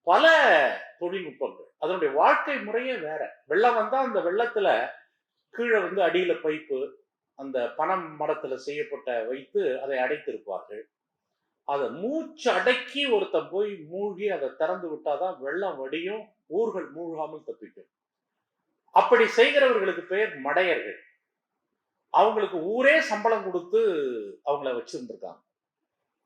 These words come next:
இதெல்லாம் பல்வேறு கல்வெட்டுகளிலும் பல்வேறு இதுகள்ல இருக்கு. அந்த, அந்த ஊர் அழியுது அப்படின்ற போது அவன்தான்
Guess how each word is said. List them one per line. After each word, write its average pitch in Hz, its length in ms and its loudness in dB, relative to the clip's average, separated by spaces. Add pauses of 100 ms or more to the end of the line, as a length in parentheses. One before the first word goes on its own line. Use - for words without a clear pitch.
(300)
இதெல்லாம் 208 420 4 (260)
பல்வேறு 196 460 2 (240)
கல்வெட்டுகளிலும் 175 920 -2
பல்வேறு 175 480 -2 (400)
இதுகள்ல 170 380 0
இருக்கு. 131 200 -6
அந்த, 120 160 -8 (480)
அந்த 127 320 -4
ஊர் 240 200 2
அழியுது 254 480 8
அப்படின்ற 208 440 4 (100)
போது 226 240 2
அவன்தான் 180 520 4